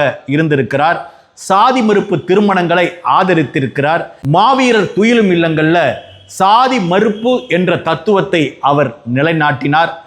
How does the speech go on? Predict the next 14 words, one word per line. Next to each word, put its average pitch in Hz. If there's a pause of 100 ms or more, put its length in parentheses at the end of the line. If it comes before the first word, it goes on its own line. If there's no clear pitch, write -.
(240)
மேலும் 220 (480)
மலரவிருக்கின்ற 202 (360)
அந்த 156
சுதந்திர 226 (100)
நாடு 170 (560)
எப்படிப்பட்ட 254 (180)
நாடாக 208 (400)
இருக்கும் 247
என்ற 170 (140)
கேள்விக்கு 180 (460)
அவர் 160
சோசலிச 220
சமதர்ம 220 (300)
குடியரசு 233